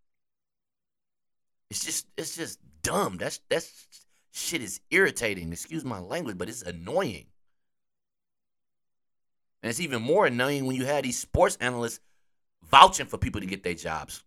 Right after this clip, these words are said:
uh, taken away. Shut the hell up. Lose your job. How about that? How about you lose your job? Stephen A and, and Stephen A and, and Skip Bayless, they the main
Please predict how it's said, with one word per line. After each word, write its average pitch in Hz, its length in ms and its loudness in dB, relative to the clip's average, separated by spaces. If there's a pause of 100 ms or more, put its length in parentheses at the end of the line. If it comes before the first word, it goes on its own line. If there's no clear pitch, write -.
(140)
uh, 76 180 -10
taken 78 300 -6
away. 69 320 -14 (1300)
Shut - 360 0
the 175 100 0
hell 139 260 -4
up. 135 220 -4 (300)
Lose 160 300 -4
your 151 140 10
job. 76 400 -6 (120)
How 147 120 4
about 147 280 4
that? 92 240 -4 (200)
How - 80 -2
about 147 200 0
you 143 80 -8
lose 120 280 -4
your 113 140 2
job? 67 380 -8 (1040)
Stephen 151 440 -4
A 143 220 0
and, 95 180 -4
and 95 180 -4
Stephen 143 360 -2
A 139 200 0
and, 90 140 -2
and 87 200 -6
Skip 117 280 -4
Bayless, 127 240 2
they 147 80 0
the 104 80 -2
main 135 500 -2